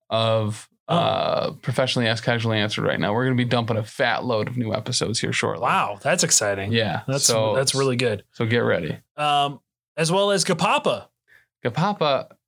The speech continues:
Speaker 2: Grim,
Speaker 1: Uh,
Speaker 2: Grim Podcast of Perilous Adventures.
Speaker 1: Yeah, it's, it's going incredibly well.
Speaker 2: Yeah, live,
Speaker 1: Uh,
Speaker 2: live play
Speaker 1: of the Warhammer Fantasy Roleplay
Speaker 2: Yep.
Speaker 1: game. Um, we're gonna be adding on a second actual play show too.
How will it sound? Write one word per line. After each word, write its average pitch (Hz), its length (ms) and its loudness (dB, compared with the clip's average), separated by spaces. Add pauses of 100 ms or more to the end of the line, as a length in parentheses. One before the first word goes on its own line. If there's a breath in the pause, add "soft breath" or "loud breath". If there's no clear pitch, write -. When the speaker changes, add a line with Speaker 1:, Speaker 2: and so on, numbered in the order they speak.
(1200)
Speaker 2:
Grim, 147 140 0
Speaker 1:
Uh, - 140 -2 (260)
Speaker 2:
Grim 151 200 0
Podcast 139 400 0
of 120 80 -10
Perilous 135 280 0
Adventures. 127 440 0
Speaker 1:
Yeah, 127 340 0 (140)
it's, 127 180 -8
it's 120 380 -4
going 151 220 -2
incredibly 139 440 0
well. 117 320 0
Speaker 2:
Yeah, 165 220 0
live, 143 460 0
Speaker 1:
Uh, 143 40 -6
Speaker 2:
live 139 340 0
play 170 420 0
Speaker 1:
of 113 520 -2
the 127 80 0
Warhammer 131 540 0
Fantasy 135 460 0
Roleplay 123 600 0
Speaker 2:
Yep. 156 200 0
Speaker 1:
game. 117 480 0
Um, 117 260 2
we're 120 140 0
gonna 127 140 0
be 127 140 0
adding 131 220 2
on 135 140 0
a 127 40 -2
second 143 280 0
actual 143 320 0
play 110 180 0
show 113 260 0
too. 120 400 -2